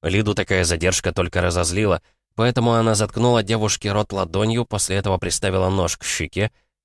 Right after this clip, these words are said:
и медленно провела по ней, отчего вниз сразу же пошла сильная струйка крови. «М-м-м!» тут же забилась в истерике красотка. Я же решил сыграть хорошего копа, поэтому подошел к ней вплотную и спокойно задал вопрос.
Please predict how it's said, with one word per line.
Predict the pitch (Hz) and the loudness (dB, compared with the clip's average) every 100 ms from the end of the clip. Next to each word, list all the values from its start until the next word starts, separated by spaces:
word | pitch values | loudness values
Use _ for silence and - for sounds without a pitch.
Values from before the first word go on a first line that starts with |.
| _ | _
и | |
медленно | 101 123 120 127 | 0 0 2 0
провела | 123 127 120 117 95 | 2 0 2 0 0
по | 107 | 0
ней, | 98 120 123 | 0 0 0
отчего | 104 - 104 101 | -4 -4 0 2
вниз | 92 110 - | 2 0 0
сразу | - 90 98 | -2 -2 -2
же | 90 | -4
пошла | 90 80 - 98 | -2 -2 0 -2
сильная | 95 95 95 92 | 0 -2 0 0
струйка | 92 92 85 - | 0 -2 -2 -4
крови. | 85 90 85 82 80 _ _ _ _ _ | -4 0 2 0 -4 _ _ _ _ _
«М-м-м!» | 208 220 220 220 214 208 - _ _ _ - | -2 0 2 2 2 0 -2 _ _ _ -4
тут | 98 | -2
же | 87 | 0
забилась | 82 80 92 87 | -2 0 0 2
в | 85 | 0
истерике | - - 85 82 85 | -2 -2 -2 -2 -2
красотка. | 87 80 90 80 80 - _ _ _ _ _ | 0 0 0 0 -4 -6 _ _ _ _ _
Я | 101 | -2
же | 139 | 0
решил | 143 143 156 | 2 4 4
сыграть | 147 120 139 143 | 4 2 0 2
хорошего | 139 135 131 123 | 2 2 2 0
копа, | 123 107 90 85 _ _ _ | 2 0 2 -2 _ _ _
поэтому | 98 98 101 95 | -2 0 0 0
подошел | 90 90 101 87 | 2 2 2 0
к | - | 0
ней | 87 | -2
вплотную | 80 - 82 - 87 92 95 - | -2 0 -2 0 0 2 2 0
и | 95 | -2
спокойно | - 90 - 110 104 | -2 -4 0 2 2
задал | 92 98 98 95 | 2 2 2 2
вопрос. | 98 - 90 76 - | 0 0 0 0 -2